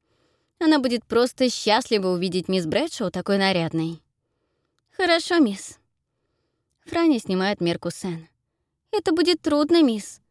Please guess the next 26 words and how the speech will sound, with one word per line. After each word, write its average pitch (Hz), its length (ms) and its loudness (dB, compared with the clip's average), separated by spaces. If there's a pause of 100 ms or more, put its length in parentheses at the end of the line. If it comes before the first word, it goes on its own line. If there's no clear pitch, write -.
(420)
Не 403 120 0
могу 349 280 2
сказать, 285 440 2
достаточный 254 680 0
ли 226 120 0
там 262 200 0
запас 247 440 -2
в - 60 -18
швах». 240 440 -6 (880)
Энн 311 180 4
краснеет. 202 720 -2 (560)
«Ох, 403 360 -6
не 349 140 4
стоит 427 320 0
так 320 180 -2
суетиться. 330 800 -4 (480)
Я 403 140 0
надену 320 400 4
то 302 120 -2
платье, 330 360 -4
в - 60 -10
котором 277 360 -2
была 269 240 2
в 277 60 -4
опере». 214 480 -6 (920)
«Франни», — 208 760 0